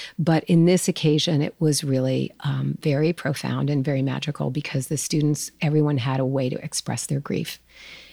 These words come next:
and express what was happening for them. And there was never a meeting again like that, but to have that space open for people to speak from their heart and speak from their soul was really powerful. And that's one of the things I remember most about my time at Friends.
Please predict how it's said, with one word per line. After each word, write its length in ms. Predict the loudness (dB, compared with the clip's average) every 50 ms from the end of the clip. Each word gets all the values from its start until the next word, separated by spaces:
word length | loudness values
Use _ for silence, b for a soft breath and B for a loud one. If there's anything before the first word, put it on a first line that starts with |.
| B B B _ -2
and 140 | 0 0 0
express 580 | 0 -2 -4 -4 -2 -4 -4 -4 -4 -6 -6
what 140 | -8 -6 -6
was 120 | -6 -6
happening 560 | -4 -4 -4 -4 -4 -2 -2 -2 0 -2 -4 -6
for 180 | -4 -4 -4
them. 340 | -2 -2 -4 -4 -4 -6 -8 B B B B B B B B _ -2
And 680 | 0 0 0 0 0 0 0 0 0 0 -2 -2 -4 -6 -10 -4 -2
there 120 | 0 0
was 160 | 0 0 0
never 440 | 2 2 2 2 0 0 -2 -2 -4 _ 0
a 60 | 2
meeting 360 | 2 4 4 2 2 2 0
again 280 | 0 -2 -2 -2 -2 0
like 240 | 0 -2 -4 -2 -4
that, 220 | -4 -4 -4 -4 -4
but 140 | -6 -4 -4
to 100 | -4 -6
have 540 | -6 -4 -4 -2 -2 0 0 0 -2 -2 -2
that 320 | -2 -2 -2 -2 -4 -6 _ _ _ _ -10
space 880 | -8 -8 -6 -2 0 0 0 0 -2 -4 -8 -10 -10 -10 -10 -12 -12 _ _ _ -2 0
open 520 | 0 0 0 -2 -4 -4 -4 -4 -6 -6 _
for 180 | -10 -6 -6 -6
people 340 | -6 -4 -6 -6 -4 -6 -6
to 140 | -6 -6
speak 340 | -6 -4 -2 -2 -2 -2 -2
from 200 | -4 -2 0 0
their 120 | 0 0 -2
heart 340 | -4 -4 -4 -4 -4 -6 -8
and 160 | -6 -8 -6
speak 200 | -6 -6 -8 -8
from 160 | -4 -4 -2 -2
their 120 | -2 -4
soul 440 | -4 -6 -6 -6 -4 -4 -6 -6 B B B B B B B B
was 160 | -2 -2 -2 0
really 220 | 0 0 -2 -2
powerful. 580 | -4 -4 -4 -2 0 -2 -2 -2 -2 -2 0 0
And 140 | 0 0
that's 200 | -2 -2 -4 -2
one 120 | -2 0 0
of 80 | 0
the 60 | -2 -4
things 340 | -4 -2 -2 -2 -2 -2
I 40 | -4
remember 380 | -4 -2 -2 -2 -2 -2 0 0
most 340 | 0 0 0 0 -2 -4 -4
about 220 | -4 -4 -4 -4
my 80 | -4 -6
time 320 | -4 -4 -2 -2 -2 -2
at 140 | -4 -6 -8
Friends. 400 | -8 -6 -6 -6 -6 -8 -10